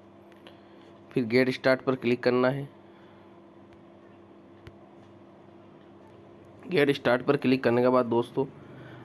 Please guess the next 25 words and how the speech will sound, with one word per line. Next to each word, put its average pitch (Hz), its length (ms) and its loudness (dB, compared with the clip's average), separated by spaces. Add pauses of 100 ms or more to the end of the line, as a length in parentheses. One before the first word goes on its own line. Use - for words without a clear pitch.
(100)
आपके 135 260 0
सामने 131 300 2
इस 127 100 -4
तरह 127 140 2
का 131 80 4
फेस 127 260 0
आएगा, 123 300 2 (880)
apply 123 340 0 (100)
now, 117 160 2 (120)
apply 117 340 0
insurance, 110 520 0
apply 110 340 0
saving 104 340 -4
plan। 104 240 -2
तो 139 80 -4
दोस्तों 143 300 0
काफ़ी 135 280 -2
सारी 139 360 0 (1000)
योजनाएं 120 600 2
इस 131 80 0
एप्लीकेशन 117 440 -4
में 120 120 0
चल 107 180 -2
रही 123 240 2
हैं 131 140 -4